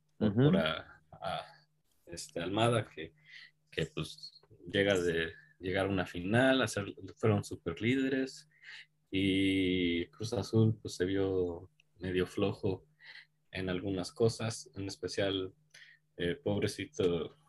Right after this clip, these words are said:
Speaker 1: bueno, no pobrecito, porque, pues, Jurado, otra, creo que se comió el segundo gol, <clears throat> y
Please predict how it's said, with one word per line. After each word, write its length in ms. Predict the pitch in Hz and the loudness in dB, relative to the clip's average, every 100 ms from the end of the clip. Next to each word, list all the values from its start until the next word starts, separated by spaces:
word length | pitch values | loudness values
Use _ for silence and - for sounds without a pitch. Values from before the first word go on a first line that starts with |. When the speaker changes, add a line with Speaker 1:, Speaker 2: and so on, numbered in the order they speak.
| _ | _
Speaker 1:
bueno, 240 | 214 208 143 | 2 4 4
no 160 | 139 | 2
pobrecito, 540 | - 107 98 156 - 104 | 2 2 2 -2 -2 -4
porque, 300 | - - 78 - _ | -10 -8 -8 -8 _
pues, 220 | - - | -20 -20
Jurado, 640 | _ 95 98 107 107 107 - _ - - - - - - - - _ _ | _ 2 4 4 4 0 -4 _ -20 -20 -20 -20 -20 -20 -20 -20 _ _
otra, 500 | - 98 95 92 87 - | -6 -4 2 2 2 -4
creo 200 | - 110 | 2 2
que 240 | - 98 - | 4 6 6
se 180 | - - | 4 -4
comió 260 | 98 104 | -2 0
el 60 | 101 | 0
segundo 400 | - 101 98 92 | -2 -4 -2 2
gol, 320 | 113 139 151 - - - - _ | 6 6 4 -6 -20 -20 -20 _
<clears throat> 720 | 175 - 156 127 - - _ | 4 8 6 4 -6 -16 _
y 1040 | 113 110 107 104 101 98 95 92 90 90 | 4 8 8 8 6 4 2 2 2 0